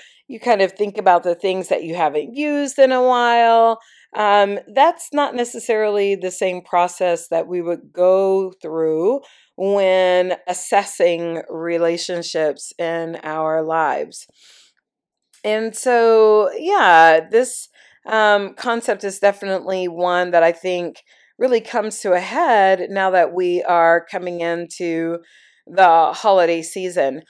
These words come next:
A lot of times people actually start getting, uh, a deep sense of anxiety around this time frame because you know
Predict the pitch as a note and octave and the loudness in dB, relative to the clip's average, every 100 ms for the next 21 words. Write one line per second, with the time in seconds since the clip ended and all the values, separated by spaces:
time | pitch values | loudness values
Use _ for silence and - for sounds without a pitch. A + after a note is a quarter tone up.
0 | _ - G#3+ A3 G#3 A#3 G3+ F#3 F#3 - | _ -2 2 2 0 -6 -4 -4 -6 -12
1 | - G#3+ G3+ G3+ F#3+ F3+ F3 E3 F#3 - | -16 -16 -12 -2 2 4 4 2 -2 -8
2 | G3 E3+ - F#3 F3+ F3+ F3 E3+ - E3 | -8 -6 -2 -2 -2 -4 -6 -8 -6 -4
3 | D#3 E3+ E3+ A3 G#3+ - G3+ G3 E3+ E3 | -2 -4 -6 -10 -12 -8 -8 -8 -6 -4
4 | E3 D#3 D#3 E3+ F3 G#3 F#3+ E3 D#3+ F#3 | -6 -8 -6 -2 0 0 0 -4 -8 -10
5 | - _ _ - F3+ F3+ E3+ E3+ E3+ F3 | -12 _ _ -4 2 2 2 -2 -6 -8
6 | - A3+ C#4 C#4+ G#3 F#3 F3 F3+ F3+ F#3+ | -8 -6 -4 -6 -2 -2 -4 -12 -8 -8
7 | F3+ F#3 F3+ F#3 F#3 G3+ B3 A3 F#3 E3+ | -8 -10 -10 -6 0 4 6 8 8 8
8 | A3+ | 4